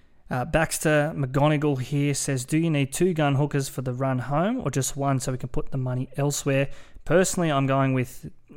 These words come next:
I don't know if you call them guns. I mean, they're both Origin players, so I guess you have to. Cook and Coruscant. Probably would rather Robson, to be honest.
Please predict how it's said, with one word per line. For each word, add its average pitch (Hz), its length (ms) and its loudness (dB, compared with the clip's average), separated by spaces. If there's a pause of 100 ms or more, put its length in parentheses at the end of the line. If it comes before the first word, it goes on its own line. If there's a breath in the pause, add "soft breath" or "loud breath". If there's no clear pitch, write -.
(180)
I 131 140 -12
don't 160 100 -6
know 156 40 -6
if 135 100 -8
you 131 40 -8
call 127 140 -10
them 117 140 -8
guns. 120 260 -6
I 120 40 -4
mean, 123 100 0
they're 123 80 0
both 143 200 -2
Origin 127 360 -4
players, 131 300 -8
so 127 100 -8
I 120 40 -6
guess 143 160 -4
you 120 60 -8
have 127 240 -6
to. 123 160 -6 (340 soft breath)
Cook 170 200 6
and 127 120 2
Coruscant. 147 640 -2 (1120 soft breath)
Probably 208 260 2
would 147 160 2
rather 120 400 2 (160)
Robson, 131 460 4
to - 120 -10
be 110 120 -10
honest. 156 400 -6